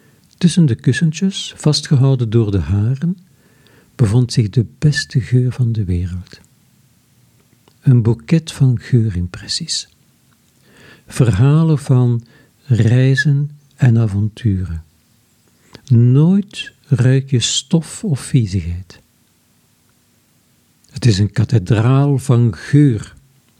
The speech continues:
had haar vader gezegd. De tuinen van X en Z, de straten, de velden, de paadjes, grassen, planten, zaden, een concentratie van alle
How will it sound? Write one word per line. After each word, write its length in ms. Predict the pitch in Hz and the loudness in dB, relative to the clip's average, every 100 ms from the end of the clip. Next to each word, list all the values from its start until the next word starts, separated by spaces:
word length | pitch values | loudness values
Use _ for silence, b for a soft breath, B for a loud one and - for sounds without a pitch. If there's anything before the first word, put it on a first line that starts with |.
| _ | _
had 220 | _ 113 - | _ -2 0
haar 160 | 95 | -4
vader 380 | 82 104 95 110 | -2 -2 -2 -4
gezegd. 500 | 95 95 110 - - b b b b b b b b b b b _ _ _ _ | -6 -6 -8 -10 -20 b b b b b b b b b b b _ _ _ _
De 160 | - - | -2 0
tuinen 380 | 170 156 170 151 | 2 4 4 4
van 220 | 147 156 | 4 2
X 140 | - | 2
en 160 | 170 160 | 2 2
Z, 140 | 131 123 | 2 -2
de 120 | - | -2
straten, 800 | 120 - 139 156 156 160 165 160 147 | -6 0 2 4 2 2 2 2 2
de 180 | 117 | 0
velden, 680 | 90 147 156 160 151 156 160 | 0 2 2 2 2 2 2
de 100 | 127 | 0
paadjes, 640 | - 147 151 151 147 - | 0 2 2 2 0 0
grassen, 480 | - 143 131 - 147 | 0 0 0 2 2
planten, 520 | 147 131 143 143 143 | 2 2 2 2 2
zaden, 640 | 113 123 135 143 147 147 143 B B B B | 2 2 2 2 2 2 0 B B B B
een 200 | - 104 | -2 0
concentratie 840 | - 120 - 117 - 135 147 151 | 0 0 0 -4 0 0 2 0
van 240 | 127 120 180 | 0 0 -2
alle 360 | - 180 196 | 0 2 2